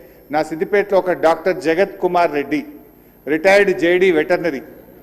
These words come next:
పొద్దున్నే నా దగ్గరికి వచ్చి, "అన్నా, కొద్దిగా అసెంబ్లీలో మాట్లాడు, నేను, ఆ, అక్టోబర్ రెండు వేల ఇరవై నాలుగులో రిటైర్ అయినా, ఇంతవరకు ఒక్క రూపాయి రాలేదు, హైకోర్టుకు పోయి ఆర్డర్ తెచ్చుకున్నా, అయినా రాలేదు, హైకోర్టులో కంటెంప్ట్ వేసినా,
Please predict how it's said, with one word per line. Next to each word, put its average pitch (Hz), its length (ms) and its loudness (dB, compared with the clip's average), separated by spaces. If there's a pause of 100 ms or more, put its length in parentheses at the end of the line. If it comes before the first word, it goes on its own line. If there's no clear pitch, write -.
(200)
పొద్దున్నే 208 380 2
నా 196 140 4
దగ్గరికి 190 380 0
వచ్చి, 185 480 0 (260)
"అన్నా, 185 200 2
కొద్దిగా 185 340 2
అసెంబ్లీలో 185 460 0
మాట్లాడు, 165 580 0 (440)
నేను, 185 580 2 (540)
ఆ, 151 100 2 (520)
అక్టోబర్ 208 580 4
రెండు 180 220 2
వేల 196 200 4
ఇరవై 180 260 4
నాలుగులో 180 360 2
రిటైర్ 170 320 2
అయినా, 165 300 0 (200)
ఇంతవరకు 190 480 4
ఒక్క 185 160 0
రూపాయి 160 340 2
రాలేదు, 156 480 0 (360)
హైకోర్టుకు 202 500 4
పోయి 185 160 2
ఆర్డర్ 175 400 4
తెచ్చుకున్నా, 165 560 -4 (280)
అయినా 175 340 2
రాలేదు, 170 500 2 (300)
హైకోర్టులో 208 540 4
కంటెంప్ట్ 196 560 2
వేసినా, 175 440 -2